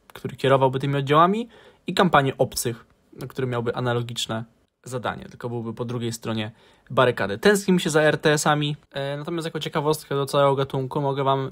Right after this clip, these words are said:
podać, e, grę, która tak naprawdę, <laughs> em,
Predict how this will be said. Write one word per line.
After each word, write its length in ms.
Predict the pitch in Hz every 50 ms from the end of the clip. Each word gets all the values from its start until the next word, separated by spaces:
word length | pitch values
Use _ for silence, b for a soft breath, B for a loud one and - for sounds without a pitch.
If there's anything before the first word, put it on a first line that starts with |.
| - -
podać, 520 | 135 127 127 123 123 - - - - - -
e, 120 | 127 127
grę, 280 | 123 - 156 165 143 127 - - _ -
która 220 | - - - 127 120
tak 100 | 131 120
naprawdę, 520 | 131 131 - 143 131 123 - - - 156 - B B B B B
<laughs> 280 | B B B B _ -
em, 380 | 123 120 120 117 120 123 127